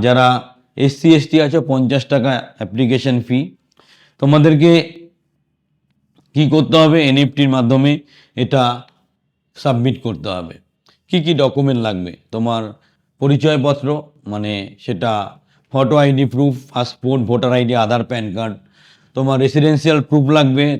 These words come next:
তোমার বয়সের প্রমাণ লাগবে, তোমার জাতি শংসাপত্র লাগবে, শিক্ষাগত সার্টিফিকেটগুলো লাগবে, এডুকেশনাল কোয়ালিফিকেশন,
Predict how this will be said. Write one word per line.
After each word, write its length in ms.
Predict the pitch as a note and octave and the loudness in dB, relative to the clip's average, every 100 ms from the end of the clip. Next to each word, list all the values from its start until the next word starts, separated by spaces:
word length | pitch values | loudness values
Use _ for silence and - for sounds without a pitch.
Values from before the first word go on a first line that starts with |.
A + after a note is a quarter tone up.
| B2+ | -2
তোমার 280 | B2 A#2+ A#2 G2 | 0 0 0 -2
বয়সের 420 | A#2+ B2+ B2+ C#3+ B2 | 0 0 2 0 0
প্রমাণ 320 | B2+ B2 C#3 C#3 | -2 -2 0 0
লাগবে, 300 | C3 A#2 C3 B2+ - _ _ _ _ _ - | 0 0 -2 -6 -14 _ _ _ _ _ -4
তোমার 260 | C#3 D3 C#3+ - - - _ _ _ - | 2 2 2 -2 -16 -20 _ _ _ -10
জাতি 420 | G#2 C3+ C3 D#3 D3+ | 0 0 2 2 2
শংসাপত্র 540 | D3+ D3 E3 D3 D3 D3 | 0 2 0 0 2 2
লাগবে, 280 | C#3+ C3+ D3+ D3 | 2 2 0 0
শিক্ষাগত 520 | E3 - E3 D#3+ D#3 D#3 | -6 -2 0 2 2 2
সার্টিফিকেটগুলো 680 | C3+ C3 C#3 C#3+ C#3+ C3 C3+ | 0 0 0 2 2 2 2
লাগবে, 260 | C3 A#2+ A#2+ | 2 2 0
এডুকেশনাল 420 | A#2+ C3+ C#3 C3+ B2 | 0 0 0 -2 -2
কোয়ালিফিকেশন, 600 | A#2+ A#2+ A#2 A2+ G#2+ | 0 0 0 -2 -4